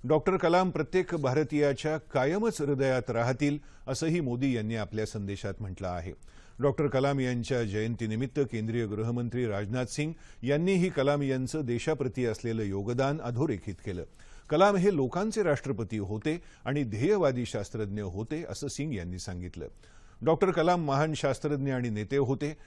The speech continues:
आपल्या विचारांनी त्यांनी अनेकांना प्रेरित केलं, असं माहिती आणि प्रसारण मंत्री राज्यवर्धन सिंग राठोड यांनी आपल्या संदेशात म्हटलं आहे.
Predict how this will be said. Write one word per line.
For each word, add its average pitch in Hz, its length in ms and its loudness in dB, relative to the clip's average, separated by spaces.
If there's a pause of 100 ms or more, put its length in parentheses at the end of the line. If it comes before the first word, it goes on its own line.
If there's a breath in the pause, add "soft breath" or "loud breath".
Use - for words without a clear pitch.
(120 soft breath)
आपल्या 123 260 0
विचारांनी 139 500 2
त्यांनी 120 280 -2
अनेकांना 110 580 -2
प्रेरित 127 360 -2
केलं, 143 300 2 (280 loud breath)
असं 139 220 -2
माहिती 147 380 2
आणि 156 140 0
प्रसारण 123 460 -2
मंत्री 120 340 -2
राज्यवर्धन 120 680 0
सिंग 107 220 -6
राठोड 104 440 -2 (300 soft breath)
यांनी 127 240 0
आपल्या 143 300 -2
संदेशात 98 560 -6
म्हटलं 90 300 -8
आहे. 85 460 -8